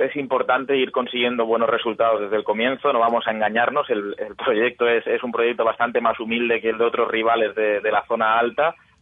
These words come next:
A, a priori no, no debería poder, entre comillas, eh, competir a nivel económico con otros equipos, pero bueno, hemos visto que, que están dando un gran rendimiento,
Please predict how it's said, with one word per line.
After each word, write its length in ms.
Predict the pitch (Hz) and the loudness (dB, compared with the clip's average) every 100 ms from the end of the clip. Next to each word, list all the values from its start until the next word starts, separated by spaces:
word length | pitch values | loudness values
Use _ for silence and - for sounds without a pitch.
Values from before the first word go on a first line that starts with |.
| _ | _
A, 120 | - 107 | -2 0
a 260 | - 113 | 2 0
priori 440 | - 117 127 135 117 | 0 2 2 2 2
no, 480 | 120 117 113 101 - - _ | 2 2 2 0 -4 -20 _
no 160 | 117 117 | -2 2
debería 440 | 120 117 117 123 | 2 2 2 2
poder, 400 | - 110 127 - _ - | 2 2 2 0 _ -14
entre 320 | 98 107 107 | -6 -2 0
comillas, 560 | 101 107 147 120 98 - | -2 0 -2 2 0 0
eh, 240 | - 104 95 | -2 0 -2
competir 360 | 107 104 98 123 | -4 -4 -2 0
a 60 | |
nivel 240 | 110 107 113 | 0 0 0
económico 500 | 113 110 117 113 104 | 0 -2 -2 0 0
con 160 | 104 | 0
otros 240 | 104 110 - | -2 -4 -4
equipos, 380 | 104 123 117 170 | -4 -4 -2 -2
pero 160 | - 95 | 0 0
bueno, 200 | 123 135 | 0 0
hemos 180 | 110 113 | 0 -2
visto 260 | 123 - | -2 -2
que, 280 | 120 120 104 | 0 2 2
que 60 | 107 | 0
están 200 | 104 113 | -2 0
dando 220 | 120 117 | 0 0
un 80 | 110 | 0
gran 200 | 113 117 | 0 2
rendimiento, 760 | 113 110 107 113 131 135 147 | 0 -2 -2 -2 -2 -2 -4